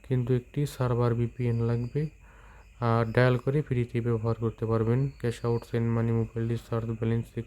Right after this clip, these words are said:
সবই করতে পারবেন। যদি স্টার টু ফোর সেভেন হ্যাশ দিয়ে রোমিং করা সিমে ডায়াল করেন, তাহলে বিদেশ থেকেই ফ্রিতে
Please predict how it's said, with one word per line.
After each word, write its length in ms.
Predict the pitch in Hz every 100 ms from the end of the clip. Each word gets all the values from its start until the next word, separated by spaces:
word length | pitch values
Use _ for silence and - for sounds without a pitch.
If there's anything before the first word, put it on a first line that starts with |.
| -
সবই 220 | 113 113 113
করতে 200 | 113 -
পারবেন। 280 | 117 117 127 139 - - - - - - 120
যদি 200 | 120 120 113
স্টার 200 | - 120 -
টু 60 | 120
ফোর 160 | - 127 -
সেভেন 220 | 123 120 113
হ্যাশ 140 | 120 117 117
দিয়ে 140 | 139
রোমিং 240 | 131 120 120
করা 140 | 120 120 -
সিমে 180 | 131 127
ডায়াল 220 | 113 113 110
করেন, 200 | 113 110 110 - - - - - - -
তাহলে 240 | - 120 117
বিদেশ 240 | 120 123 117 -
থেকেই 280 | 127 139 143
ফ্রিতে 300 | 131 120 117